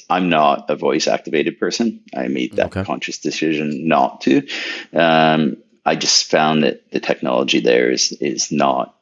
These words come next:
Speaker 1: where I feel like it's ubiquitous, like, the simplicity and supportability are there. Like, I don't want some
Speaker 2: Mm-hmm.
Speaker 1: device s-, s-, asking me to repeat myself when I'm talking to my wife or whatever.
Speaker 2: <laughs> Yeah.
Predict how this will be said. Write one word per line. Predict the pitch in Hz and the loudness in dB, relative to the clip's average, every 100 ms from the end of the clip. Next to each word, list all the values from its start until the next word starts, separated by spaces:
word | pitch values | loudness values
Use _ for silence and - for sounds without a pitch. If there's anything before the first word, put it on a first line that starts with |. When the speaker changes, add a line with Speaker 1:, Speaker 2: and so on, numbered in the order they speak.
| _ _ _ _ _ - | _ _ _ _ _ -10
Speaker 1:
where | 80 69 57 52 - - - _ _ _ | -4 0 0 -2 -4 -10 -14 _ _ _
I | 60 | -4
feel | - 73 64 60 | -2 0 2 4
like | 53 50 - - - - - | 4 2 -2 -8 -10 -10 -4
it's | 67 - | 0 2
ubiquitous, | 80 73 71 76 64 - - - | 2 0 0 0 2 2 2 4
like, | 69 60 60 - | 2 2 0 -2
the | - | 0
simplicity | 92 80 82 - 73 | 0 0 0 0 -2
and | 71 | -2
supportability | - - 73 69 67 64 60 58 | -2 0 -2 0 0 0 0 0
are | 62 | 2
there. | 64 60 57 | 2 2 2
Like, | 55 64 - - - - | 2 0 -4 -12 -10 -2
I | 73 | 0
don't | 69 | 0
want | 65 64 62 64 - _ - | -2 -4 -4 -6 -8 _ -2
some | - - 69 67 | 0 2 0 -4
Speaker 2:
Mm-hmm. | 67 - | -6 -4
Speaker 1:
device | 71 60 58 69 - - - | -2 0 0 0 0 0 -6
s-, | - - _ | -18 -18 _
s-, | - - | -10 -2
asking | 73 65 - 73 | 0 0 0 -2
me | 73 71 | -4 -4
to | 69 78 | -4 -4
repeat | 69 69 - - | -4 -4 -6 -2
myself | 76 - 76 78 | 0 2 2 2
when | 76 67 67 67 | -2 -6 -8 -10
I'm | 73 | -10
talking | - - - | -6 -6 -6
to | 62 | -6
my | 53 | -4
wife | - 60 50 - 58 | 0 0 -2 -8 -8
or | 53 50 50 | -4 -2 -4
whatever. | 58 67 135 - 131 - | -2 2 2 2 0 0
Speaker 2:
<laughs> | - | -4
Yeah. | 95 87 85 92 85 82 | 0 2 4 6 6 4